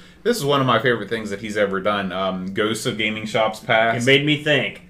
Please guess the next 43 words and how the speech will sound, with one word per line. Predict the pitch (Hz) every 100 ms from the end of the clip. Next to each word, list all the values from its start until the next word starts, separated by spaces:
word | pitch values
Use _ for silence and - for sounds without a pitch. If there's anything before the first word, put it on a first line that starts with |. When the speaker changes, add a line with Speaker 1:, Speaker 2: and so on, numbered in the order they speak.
| -
Speaker 1:
Yeah, | 107 104 90
uh, | 107 113 107 107
he | 110
talks | 123 117 -
about, | 117 117 110 - -
uh, | 107 104 101 95
his, | 123 117 107
uh, | 101 98 82 71 -
his | 127 127 - - - - - - - -
memories | 135 143 139 135 127 123 120
growing | 113 131 127 123
up | 127 123
in | 120 113
Manchester | 113 120 117 127 117 127 120 117 - - -
and, | 104 101 101 98
uh, | 101 98 95
seeing. | - 123 117 107 104 - -
I | 113 127
guess | 135 131
this | 147 147
was | 143 117
a, |
this | 117 131
was | 123
a | 113
P | - 143
C | 127 127
repair | 113 139 151
shop, | 147 117 110
but |
when | 113 107
they | 98
took | 131
down | 123 117 110
the |
sign, | 104 113 113 120
you | 110
can | 98
still | - 113
see | 104 107
the | 101 98
exchange | - - 107 104 107 107 107
there. | 107 107 113 113